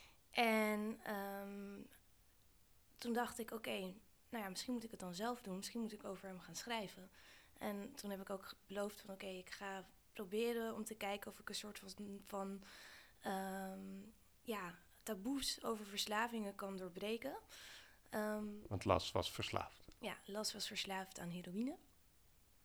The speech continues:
Speaker 1: En toen, eh, eh, soms was hij daar heel opgewekt over, van, "Ja, ja, dat moet je doen, want ik ben meer dan dat." En soms was hij daar dan heel triest over en zei hij, "Ja, weet je, dat is echt een utop-, utopie, dat gaat je niet lukken." Ehm,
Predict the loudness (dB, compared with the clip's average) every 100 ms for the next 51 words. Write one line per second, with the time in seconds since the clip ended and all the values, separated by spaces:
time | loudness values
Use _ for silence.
0 | -14 -12 -16 -20 -8 -4 -2 0 0 -2
1 | -6 -10 -14 -16 -16 -8 -8 -6 0 4
2 | 6 6 4 6 6 6 4 -2 -2 -2
3 | -2 -2 -2 -2 -6 -6 -2 0 0 -2
4 | -2 -2 -2 -2 2 4 4 2 0 4
5 | 6 6 4 2 2 -2 -10 -14 -10 2
6 | 2 4 0 0 2 2 0 -2 -2 0
7 | 2 2 2 -2 -2 -4 -2 -2 -2 -4
8 | -8 -14 -16 -18 -16 -4 0 0 0 -2
9 | -4 -4 -4 -4 -4 -4 -4 -4 -6 -10
10 | -20 -14 -8 -6 -6 -4 -2 -2 -4 -8
11 | -6 -4 -4 0 2 2 0 -6 -14 -14
12 | -14 -16 -20 -14 -4 -2 0 -2 -4 -6